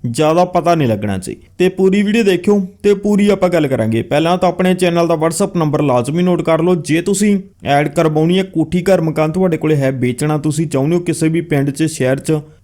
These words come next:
ਆਪਣਾ ਨੰਬਰ ਉੱਪਰ ਹਮੇਸ਼ਾ ਵਾਰ-ਵਾਰ ਚੱਲਦਾ ਰਹਿੰਦਾ, ਤਿਹੱਤਰ ਅੱਠ ਸੌ ਪੂਰਾ ਛੱਬੀ ਇੱਕ ਸੌ ਤਿਹੱਤਰ। ਆਪਣੇ ਕੋਲੇ ਇੱਕ ਵੀਡੀਓ ਪੂਰੀ ਜਾਣਕਾਰੀ, ਦਸ ਬਾਰਾਂ ਫੋਟੋਆਂ ਭੇਜ ਕੇ ਫ੍ਰੀ 'ਚ ਐਡ ਤੁਸੀਂ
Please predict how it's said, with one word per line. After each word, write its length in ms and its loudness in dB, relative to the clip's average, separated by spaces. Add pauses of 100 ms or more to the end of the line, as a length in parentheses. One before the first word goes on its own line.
ਆਪਣਾ 280 0
ਨੰਬਰ 300 2
ਉੱਪਰ 260 0
ਹਮੇਸ਼ਾ 340 0
ਵਾਰ-ਵਾਰ 380 0
ਚੱਲਦਾ 300 -2
ਰਹਿੰਦਾ, 220 0
ਤਿਹੱਤਰ 460 -2
ਅੱਠ 60 0
ਸੌ 120 -2
ਪੂਰਾ 240 -2
ਛੱਬੀ 240 -2
ਇੱਕ 80 -2
ਸੌ 160 -2
ਤਿਹੱਤਰ। 500 -4 (260)
ਆਪਣੇ 280 -2
ਕੋਲੇ 180 2
ਇੱਕ 120 0
ਵੀਡੀਓ 320 0
ਪੂਰੀ 300 -2
ਜਾਣਕਾਰੀ, 440 0
ਦਸ 300 0
ਬਾਰਾਂ 200 -2
ਫੋਟੋਆਂ 380 -2
ਭੇਜ 260 0
ਕੇ 100 -2
ਫ੍ਰੀ 260 -2
'ਚ 120 -4
ਐਡ 160 0
ਤੁਸੀਂ 300 -2